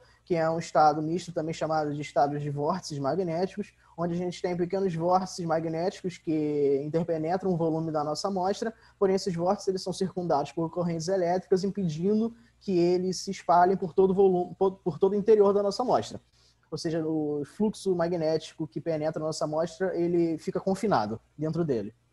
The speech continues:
Fica confinado dentro dela. Ele é confinado pra pequenos volumes de amostra. Bom, o efeito Pico ele foi observado pela primeira vez em meados dos anos sessenta por dois grupos de pesquisadores independentes,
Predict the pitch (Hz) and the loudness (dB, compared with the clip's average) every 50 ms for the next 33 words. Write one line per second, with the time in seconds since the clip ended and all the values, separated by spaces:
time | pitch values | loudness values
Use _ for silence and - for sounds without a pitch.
0 | _ _ _ _ _ - 156 - 156 - - 165 - 190 170 170 175 175 170 180 | _ _ _ _ _ -8 -6 -6 -4 -6 -6 -4 -4 0 2 2 2 2 0 -2
1 | 185 185 196 170 160 127 113 113 - - _ _ _ _ _ _ _ _ 139 135 | -4 -4 -2 0 0 0 0 -2 -6 -12 _ _ _ _ _ _ _ _ -4 -4
2 | 139 - 151 147 - 156 147 147 147 147 156 - 170 165 160 160 156 156 156 151 | -4 -4 -8 -8 -6 -4 -2 -2 0 -2 -2 0 4 4 4 6 4 4 4 2
3 | 143 - - _ - 170 175 185 180 160 147 180 175 170 165 165 170 170 165 175 | 0 -2 -6 _ -6 0 0 2 2 2 2 2 2 2 2 2 0 0 2 0
4 | 156 127 107 101 - - 117 - _ _ _ _ _ _ _ _ _ _ _ _ | 0 0 -2 -4 -6 -12 -20 -20 _ _ _ _ _ _ _ _ _ _ _ _
5 | _ _ _ _ _ _ _ _ _ _ _ _ _ _ _ _ _ _ - - | _ _ _ _ _ _ _ _ _ _ _ _ _ _ _ _ _ _ -20 -20
6 | - - 202 185 175 180 170 196 190 - - 214 214 214 220 208 208 214 196 180 | -6 -2 0 2 2 2 2 0 0 0 0 0 2 4 2 2 4 2 0 2
7 | - 196 185 180 175 175 - - 185 180 180 170 180 175 185 185 190 190 180 165 | 0 2 4 4 4 4 4 0 -2 -2 -2 -2 -2 0 0 2 2 2 0 0
8 | 170 175 170 170 170 165 170 165 165 170 165 165 156 151 147 151 156 156 - - | 0 2 2 2 0 0 -2 0 0 0 0 -2 -4 -4 -4 -6 -6 -6 -4 -6
9 | 190 - - - 190 190 208 208 214 196 - 175 170 156 170 180 185 175 180 160 | -4 -4 -6 -6 -4 -4 -2 -2 -2 -4 -4 -4 -4 -2 -2 -2 -2 -2 0 2
10 | 180 185 180 175 165 165 165 165 160 156 151 156 156 - 160 143 - - 160 151 | 2 2 2 2 0 0 0 0 0 0 -2 -4 -6 -6 -6 -6 -4 -2 -2 0
11 | 147 151 147 151 147 151 156 160 190 190 190 165 175 185 214 226 226 - - | 0 0 0 -2 -4 -4 -2 0 0 0 0 0 -2 -2 -2 -4 -6 -10 -16